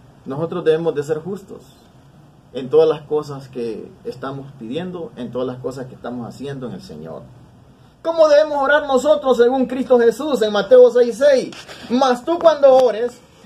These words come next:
entra en tu aposento y cerrada la puerta, ora a tu Padre que está en lo secreto, y tu Padre que te ve en lo secreto te recompensará en público". Esta es la manera que nosotros tenemos que orarle a Dios. Amados hermanos,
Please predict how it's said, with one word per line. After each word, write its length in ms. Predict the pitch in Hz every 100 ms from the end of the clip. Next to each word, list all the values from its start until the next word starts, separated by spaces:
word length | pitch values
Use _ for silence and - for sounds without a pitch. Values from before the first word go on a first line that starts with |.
| -
entra 440 | 254 330 330 302
en 100 | 277
tu 80 | 254
aposento 840 | 240 220 214 269 320 311 294 285
y 120 | 240 196
cerrada 400 | 202 190 220 247
la 160 | 247
puerta, 480 | 247 262 254 247 254
ora 260 | 202 233 262
a 100 | 254
tu 140 | 262 -
Padre 380 | 285 277 277 269
que 100 | 233
está 240 | 220 233
en 60 | 262
lo 100 | 254
secreto, 720 | 262 254 269 247 233 233 226 - -
y 120 | 226
tu 200 | 208 233
Padre 380 | 226 247 285 277
que 120 | 277
te 160 | 269 262
ve 80 | 277
en 80 | 277
lo 80 |
secreto 460 | 240 254 254 254 240
te 100 | 233
recompensará 640 | 208 185 190 180 165 160 165
en 140 | 165
público". 560 | 151 147 123 - - - - - - - -
Esta 300 | 190 190 196
es 60 |
la 100 | 196
manera 460 | 175 165 185 185 156
que 80 | 151
nosotros 340 | 156 165 180
tenemos 300 | 160 165 175
que 100 | 156
orarle 260 | 160 175 165
a 40 |
Dios. 320 | 165 190 170 - - - - - - - - _ - - 117
Amados 340 | 156 180 180
hermanos, 560 | 165 202 190 110 -